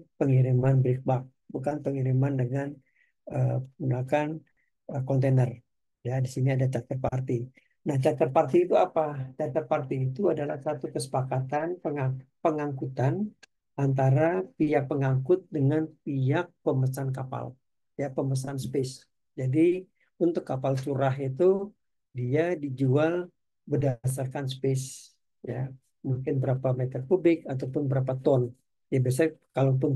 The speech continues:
ton pasti disediakan dan dikonversikan kepada space yang dibutuhkan dalam palka kapal, ya. Nah, charter party ini, eh, eh, juga melibatkan pihak agent dan juga pihak,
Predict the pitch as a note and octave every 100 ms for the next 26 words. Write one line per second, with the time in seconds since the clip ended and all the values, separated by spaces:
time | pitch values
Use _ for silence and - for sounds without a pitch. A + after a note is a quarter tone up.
0 | C3 F#3 G#3 G#3 _ _ - C3 D#3 C#3
1 | - C3 C3 E3 D#3 C3 C#3 C3+ C#3+ C3+
2 | C#3 C3 C3 C3 D#3+ D#3 C3+ C3+ C#3 -
3 | D#3+ - C#3+ C3 C3 C3 C3 C3 D#3 F3+
4 | - _ _ _ _ - C3 C3+ C#3 C3+
5 | C3 B2+ B2 B2+ B2+ C3 B2 A#2 A2 _
6 | _ _ _ _ _ - B2 D3+ - _
7 | _ _ _ _ _ _ _ D#3 A#2 -
8 | _ _ - C#3+ D#3+ C3+ D3+ C3+ C#3+ C#3+
9 | F#3+ G#3+ - _ _ _ C#3 C3+ B2 _
10 | C3 C3 C3 C3 C3+ C3 F3+ - D3 C3+
11 | C3+ C3+ D#3+ D#3+ - C3 C#3+ C3 D3 E3+
12 | C3+ A#2+ B2+ D3 C3 C3 B2+